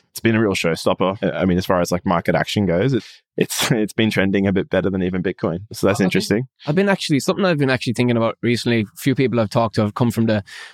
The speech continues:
Speaker 2: traditional finance space is, like, you look at your portfolio overall over the last, you know, twelve months and, you know, majority of it's gonna be in the red, right?
Speaker 1: Yeah.
Speaker 2: I think a way to look at this, and, you know, this is obviously blue skies type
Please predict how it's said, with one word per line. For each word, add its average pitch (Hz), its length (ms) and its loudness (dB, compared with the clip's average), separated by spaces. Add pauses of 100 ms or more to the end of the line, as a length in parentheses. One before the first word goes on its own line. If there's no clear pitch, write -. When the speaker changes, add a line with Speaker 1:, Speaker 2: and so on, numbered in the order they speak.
(240)
Speaker 2:
traditional 120 340 2
finance 113 360 0
space 110 300 0
is, 107 140 2
like, 104 320 0
you 151 80 4
look 180 120 2
at 190 60 4
your 170 140 2
portfolio 127 560 2
overall 120 600 2
over 113 160 -2
the 110 80 -4
last, 107 280 -2
you 117 60 -2
know, 101 100 -2
twelve 117 260 0
months 110 280 0
and, 101 220 0
you 110 100 0
know, 104 140 0
majority 120 640 2
of 110 60 -4
it's 107 100 -8
gonna 110 180 -2
be 107 80 0
in 101 80 0
the 98 60 -2
red, - 260 -6
right? 110 160 2
Speaker 1:
Yeah. 95 140 0 (260)
Speaker 2:
I 139 60 2
think 165 160 0
a 143 80 4
way 135 200 2
to 131 120 -2
look 127 160 0
at 131 80 0
this, 127 360 -2
and, 117 240 0
you 139 80 0
know, 135 80 2
this 156 160 0
is 147 60 -2
obviously 117 420 0
blue 120 220 2
skies 113 500 -4
type 110 260 -2